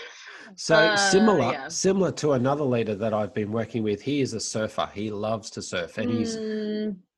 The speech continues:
Speaker 1: one of those water people. He loves being in the water, and if he doesn't get that surf, he can start to feel a bit grumpy, and he's a bit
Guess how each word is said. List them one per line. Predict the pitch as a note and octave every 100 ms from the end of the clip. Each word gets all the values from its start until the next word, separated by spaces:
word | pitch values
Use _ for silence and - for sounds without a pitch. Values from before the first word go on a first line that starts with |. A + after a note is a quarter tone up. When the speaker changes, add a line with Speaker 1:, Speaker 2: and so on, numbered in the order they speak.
| _ _ _ _
Speaker 1:
one | A2+ B2 C3
of |
those | B2 A#2 A2+ G2+ A#2
water | F#2+ A#2 A#2+ A#2+
people. | - A#2 A2 A2+ G#2
He | G2 G2+
loves | G#2 G#2+ G2+ - _ _ B2+
being | G#2+ G2+
in | G2
the |
water, | G2 A#2+ B2+ A#2+ A2+ - _ _
and | G2 G2 G2 G2 F2+ - -
if | B2 B2 - _ _ _ _ _
he | A2 G#2
doesn't | A2+ G#2+ A2+ G#2
get | G#2 -
that | E2 -
surf, | - F#2 F2+
he | G2+ G2
can | G#2 F#2+
start | - - F#2 -
to | G2+
feel | - F#2+ F2+
a |
bit | E2 -
grumpy, | E2 D#2 -
and | E2+
he's | F#2 F2+
a | E2+
bit | G2+